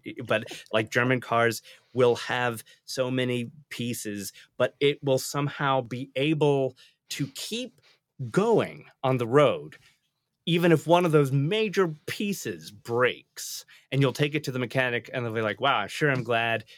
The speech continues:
you brought this car in because <laughs> this,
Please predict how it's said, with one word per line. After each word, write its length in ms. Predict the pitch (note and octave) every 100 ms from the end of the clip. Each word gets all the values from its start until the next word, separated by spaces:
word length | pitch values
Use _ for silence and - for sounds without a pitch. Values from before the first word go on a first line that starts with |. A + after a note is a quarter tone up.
| _
you 380 | - A2+ A2+ A2+ - _ _ _ _ _ - B2
brought 220 | D3+ D3+
this 100 | C#3
car 220 | - C3+
in 100 | B2+
because 640 | A#2+ A#2 - A#2 A2+ A2 - - _ _ _
<laughs> 320 | A2 - - C3 - - - D#3+
this, 380 | A#2 C3+ C3+ -